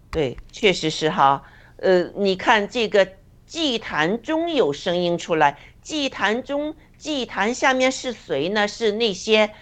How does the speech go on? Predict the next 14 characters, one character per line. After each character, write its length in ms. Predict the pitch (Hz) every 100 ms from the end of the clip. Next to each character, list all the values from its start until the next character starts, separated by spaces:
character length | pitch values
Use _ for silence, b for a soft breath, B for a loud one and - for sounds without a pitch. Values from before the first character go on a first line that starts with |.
| B B - -
给， 500 | - 190 143 - - - -
给 200 | 208 180
那 180 | 196 247
些 480 | 220 226 220 214 214 _
邪 340 | - - 190
恶 200 | 233 285
势-， 440 | 226 - 240 202 -
势 260 | - - 233
力 180 | 226 214
呢 200 | 202 185
杀 540 | 185 - 254 240 247
害 420 | 247 277 247 156
的 300 | 131 123 - b b
啊， 420 | - 165 151